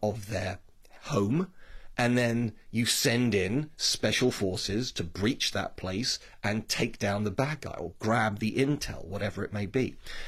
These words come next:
But one of the most realistic depictions of that is the now rather forgotten film Zero Dark Thirty, which is the, the hunt for Osama bin Laden.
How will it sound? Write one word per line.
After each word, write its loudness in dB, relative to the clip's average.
But 4
one 6
of 4
the 4
most 4
realistic 4
depictions -2
of -6
that -6
is 2
the 4
now 2
rather 4
forgotten 0
film -2
Zero 6
Dark -2
Thirty, 0
which -6
is -6
the, 0
the 0
hunt -4
for -4
Osama -2
bin -4
Laden. 4